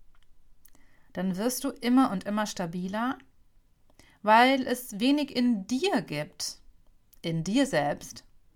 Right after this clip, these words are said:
was dir Angst macht, wovor du dich versteckt, womit, versteckst, womit du dich nicht konfrontieren willst. Denn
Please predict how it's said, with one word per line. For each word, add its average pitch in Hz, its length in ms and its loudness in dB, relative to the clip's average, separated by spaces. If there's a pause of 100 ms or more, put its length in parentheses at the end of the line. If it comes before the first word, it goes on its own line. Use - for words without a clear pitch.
(840)
was 202 280 0
dir - 200 -4
Angst 165 320 -6
macht, 226 520 -4 (1000)
wovor 196 300 0
du 196 80 -6
dich 180 200 -10
versteckt, 190 480 -4
womit, 180 320 -4
versteckst, - 720 -2
womit 185 260 -4
du 185 60 -10
dich 170 180 -10
nicht 190 280 -6
konfrontieren 185 840 -6
willst. - 440 -14 (640)
Denn 180 440 0